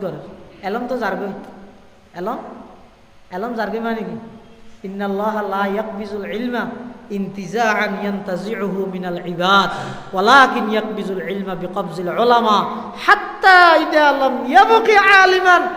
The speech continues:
ইত্তাখাযান নাসু রুউসান জুহালা। রসুলের ভবিষ্যৎবাণী করে গিয়ে দেয়, হয়তো আল্লাহ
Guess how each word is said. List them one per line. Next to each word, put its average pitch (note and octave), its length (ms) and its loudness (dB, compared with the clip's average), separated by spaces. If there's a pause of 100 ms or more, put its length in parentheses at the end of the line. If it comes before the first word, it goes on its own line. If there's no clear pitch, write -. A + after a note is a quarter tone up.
(280)
ইত্তাখাযান G4+ 760 6
নাসু D#4 380 4
রুউসান C4 680 0
জুহালা। F#3+ 580 0 (420)
রসুলের A3+ 320 -4
ভবিষ্যৎবাণী A#3+ 600 -2
করে A3 100 -4
গিয়ে G3 160 -4
দেয়, F#3 140 -4 (360)
হয়তো G3+ 140 -2
আল্লাহ G3+ 440 -2